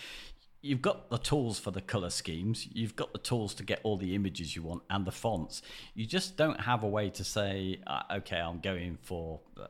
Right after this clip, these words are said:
my example was this rustic countryside feel that I want as my brand for my website.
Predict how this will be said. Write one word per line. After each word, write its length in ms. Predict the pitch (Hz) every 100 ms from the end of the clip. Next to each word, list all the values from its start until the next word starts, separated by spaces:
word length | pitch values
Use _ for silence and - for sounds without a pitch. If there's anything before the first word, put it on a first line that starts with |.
| -
my 260 | 76 190
example 440 | - 71 82 80 85
was 180 | 80 73
this 240 | 82 -
rustic 640 | 87 - - 87 - - -
countryside 680 | - 98 - 87 - 80 80
feel 300 | - 82 78
that 140 | 73 -
I 40 |
want 280 | 80 78 78 - - -
as 160 | 85
my 180 | 85 80 80
brand 460 | 98 85 73 73 71
for 360 | - - 82
my 220 | 78 76 76
website. 460 | 87 - - 78